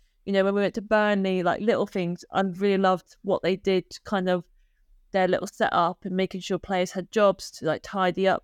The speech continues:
Like, just little things you can take and go, like, "They're obviously top level, Burnley." But actually what they've done there, that requires nothing, that requires us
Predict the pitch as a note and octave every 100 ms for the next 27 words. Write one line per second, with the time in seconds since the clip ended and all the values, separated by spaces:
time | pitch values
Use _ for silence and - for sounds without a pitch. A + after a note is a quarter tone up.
0 | _ _ - G#3+ E3 B3 C4 - B3 -
1 | G#3+ G#3 G3 F#3+ G3 - F3+ - G#3+ F#3
2 | - F3+ F#3 F3 E3+ F3 _ - G#3 G3+
3 | - F3+ - - F#3 F#3+ D3+ B2 C#3+ D#3
4 | D3 G3 _ _ _ - - - F#3 E3+
5 | - F3+ E3+ F3 F3 F#3+ G2 A#2+ G#3 G3+
6 | _ _ _ - F#3+ - G3 E3+ D#3+ E3+
7 | - - - _ _ - G3 F#3+ - D#3+
8 | E3+ - F3+ G3 E3 F3+ F3 E3+ -